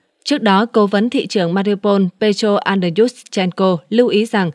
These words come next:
Nga đang ồ ạt tập kết quân về phía Zaporizhia. Việc tái triển khai các đơn vị vũ trang Nga tới Zaporizhia được thực hiện thông qua Berdyansk và Primovsk. Lực lượng Nga cũng đang tiến về hướng Tomak, tức là đến gần tiền tuyến hơn.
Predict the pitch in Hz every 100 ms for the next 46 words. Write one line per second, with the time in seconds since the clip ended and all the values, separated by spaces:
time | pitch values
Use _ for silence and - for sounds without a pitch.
0 | - - 214 214 214 208 214 202 - 202
1 | 220 214 294 302 233 220 185 175 160 180
2 | 208 214 196 185 180 170 185 175 151 _
3 | _ _ - 226 214 202 226 247 165 -
4 | 202 196 247 214 190 190 170 180 - 202
5 | 190 190 185 - 185 208 208 190 180 180
6 | 185 175 160 - - 214 208 233 214 180
7 | - 226 214 214 196 196 - 196 190 185
8 | 185 - _ 175 190 180 185 185 202 247
9 | - _ _ _ 214 233 240 240 247 240
10 | 233 226 208 190 185 185 220 185 175 175
11 | 190 196 254 _ _ _ - 285 262 208
12 | 180 190 208 233 190 190 175 165 208 214
13 | 202